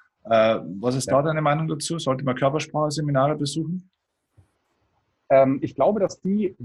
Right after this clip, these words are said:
Speaker 2: fast ein Stück weit sinnvoller sind, weil, äh, die, die, die, die Zone, also wo halte ich die, die Hände so zwischen Gürtel und Bauchnabel und so, da sieht man dann mal, auch wenn's ein gutes Seminar ist und man mit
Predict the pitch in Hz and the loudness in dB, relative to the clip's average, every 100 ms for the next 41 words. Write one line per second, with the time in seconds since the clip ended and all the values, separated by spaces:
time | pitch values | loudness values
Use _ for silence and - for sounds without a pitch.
0 | 110 _ 147 160 - 156 - 185 143 123 | -16 _ -6 -6 -6 -6 -4 -2 2 2
1 | 147 214 214 220 214 240 311 - _ - | 0 -4 -2 -2 -2 -6 -8 -10 _ -12
2 | 110 123 135 135 139 143 139 - _ _ | 2 4 6 6 4 2 0 -2 _ _
3 | - 123 123 123 117 117 117 156 - - | 2 4 4 0 -10 -10 -4 -4 -4 -4
4 | 147 113 143 120 143 - 156 175 170 165 | -4 -4 -6 -4 -6 -4 2 4 6 4
5 | 151 127 120 147 120 143 147 131 151 147 | 4 2 2 2 4 2 2 -4 -4 -4
6 | - _ - 139 113 131 170 156 147 139 | -6 _ -2 0 2 2 4 4 4 4
7 | 135 - 143 160 147 151 170 160 143 143 | 0 0 -2 0 0 4 4 4 4 2
8 | - 113 165 139 139 135 139 135 131 135 | 4 2 2 2 4 4 4 2 2 2
9 | 143 - - 117 131 113 165 - 180 160 | 0 -2 -4 0 0 0 -4 -4 -2 0
10 | 143 139 139 127 135 143 - 139 - 131 | 2 0 2 0 0 0 0 -2 -2 -6
11 | 131 139 165 - 143 139 131 131 135 127 | -4 -4 -6 -6 -6 -4 -2 -2 -2 -4
12 | - 120 120 120 | -6 -4 -2 -4